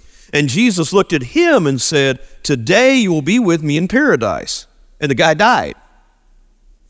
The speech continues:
After that, that guy steps into heaven, this is, this is that, that beautiful quote.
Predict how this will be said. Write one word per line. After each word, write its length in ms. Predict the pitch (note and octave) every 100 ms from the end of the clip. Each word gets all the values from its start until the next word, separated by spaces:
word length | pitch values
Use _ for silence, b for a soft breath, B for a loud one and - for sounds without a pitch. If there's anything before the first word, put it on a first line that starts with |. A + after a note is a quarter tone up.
| b b b b -
After 420 | D#3+ B3 D#4 D4
that, 280 | C4 G3+ -
that 180 | D#3+ D#3
guy 200 | G3+ G3
steps 300 | - G#3+ -
into 140 | C3+
heaven, 300 | E3 B3+ D#3+
this 200 | D3+ A3
is, 180 | G3 C3
this 260 | B2+ F3+ F#3
is 80 |
that, 260 | D#3+ D#3 A#2
that 180 | C3+ A#2+
beautiful 360 | D#3 G3 E3
quote. 480 | B2+ - D4+ C#3+ -